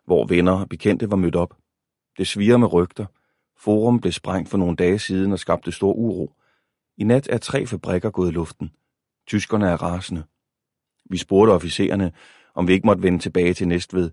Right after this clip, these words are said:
men det kunne ikke lade sig gøre. I aften ved nitiden blev der oprettet beredskabsvagt.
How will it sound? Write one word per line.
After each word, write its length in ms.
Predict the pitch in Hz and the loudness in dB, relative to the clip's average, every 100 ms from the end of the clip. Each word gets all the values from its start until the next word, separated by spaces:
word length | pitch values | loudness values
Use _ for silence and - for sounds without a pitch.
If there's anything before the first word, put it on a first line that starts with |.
| _ _ - | _ _ -6
men 120 | 104 | -4
det 160 | 95 85 | -2 -2
kunne 120 | 87 | -2
ikke 100 | 85 | -2
lade 120 | 92 | -4
sig 120 | 98 87 | -4 -4
gøre. 240 | 85 85 _ _ _ _ _ _ _ _ _ _ - | -4 -6 _ _ _ _ _ _ _ _ _ _ -4
I 100 | 113 | 2
aften 320 | 113 127 143 | 2 2 2
ved 80 | 131 | 4
nitiden 440 | 131 135 139 107 120 | 6 4 2 2 2
blev 120 | 113 | 2
der 60 | |
oprettet 460 | 101 101 98 95 95 | 2 2 2 2 2
beredskabsvagt. 1000 | 92 90 90 - 107 - 82 76 - | 2 2 2 -2 -8 -4 -6 -6 -10